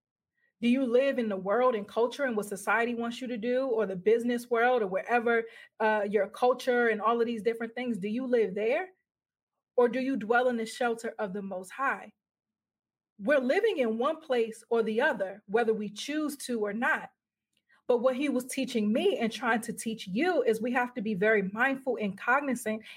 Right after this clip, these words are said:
and making sure that we are dwelling in his presence and creating a life around him being our refuge, our strong tower,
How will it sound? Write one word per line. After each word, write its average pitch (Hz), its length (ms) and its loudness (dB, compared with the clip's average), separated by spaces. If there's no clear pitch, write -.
and 214 200 4
making 233 300 0
sure 254 360 2
that 202 180 0
we 220 140 -4
are 247 140 2
dwelling 214 680 0
in 208 80 -4
his 262 400 -4
presence - 640 -8
and 226 160 2
creating 254 720 2
a 214 100 4
life 196 540 2
around 233 580 4
him 285 380 -2
being 233 320 -2
our 208 180 -2
refuge, 226 720 -4
our 208 140 -6
strong 254 440 -2
tower, 190 560 -4